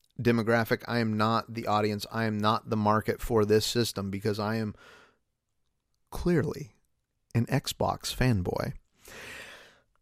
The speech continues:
Uh, Anthony mentioned it on, uh, Monday. He had his whole episode on, uh, D and D, and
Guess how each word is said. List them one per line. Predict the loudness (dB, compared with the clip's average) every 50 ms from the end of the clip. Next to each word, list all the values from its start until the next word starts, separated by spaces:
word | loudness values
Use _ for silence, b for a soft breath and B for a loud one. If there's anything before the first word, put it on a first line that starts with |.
| _ _ 6
Uh, | 10 10 12 12 12 12 12 10 8 6 4 2 0 -2 -2 -2 -2 -2 -2 -2 0 0 2 2 4 6 8
Anthony | 10 12 12 10 10 6 2 4 4 4 4
mentioned | 4 4 4 2 2 0 0 -2 0 2 2 6 6
it | 4 4 4
on, | 0 0 2 2 0 -2 -2 -2
uh, | -2 -2 -2
Monday. | -2 -2 0 2 4 4 4 4 4 4 4 4 4 4 4 2
He | 2 0 0
had | 0 0
his | -2 -4
whole | 2 4 4 4 6 4
episode | 4 4 4 4 6 6 8 8 8 6
on, | 4 4 4 4 4 4 4 2 -2 -4 -8 -12 -20 _ _
uh, | -4 -4 -4 -4 -4
D | 0 0 2 2 4
and | 2 2
D, | 0 0 -2 0 -2 -4 -6 -8 _ _ _ _ _ _ _ _ _ _ _ _ _ _ _ _ _ -14 -14 -6 _
and | 4 6 6 8 8 6 6 4 4 2 0 -2